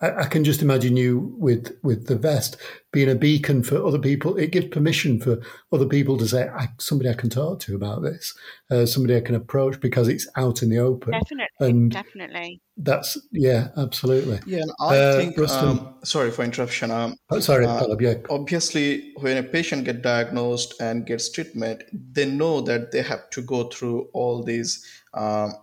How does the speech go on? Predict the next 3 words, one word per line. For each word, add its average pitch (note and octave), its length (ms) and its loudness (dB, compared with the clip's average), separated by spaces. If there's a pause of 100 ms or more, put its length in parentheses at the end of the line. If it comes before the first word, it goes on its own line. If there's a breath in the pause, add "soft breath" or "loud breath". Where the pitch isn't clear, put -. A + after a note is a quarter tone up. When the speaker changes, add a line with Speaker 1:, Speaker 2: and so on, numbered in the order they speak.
(1400)
Speaker 3:
all B2+ 260 0
these - 640 -4
phases, C3+ 800 -2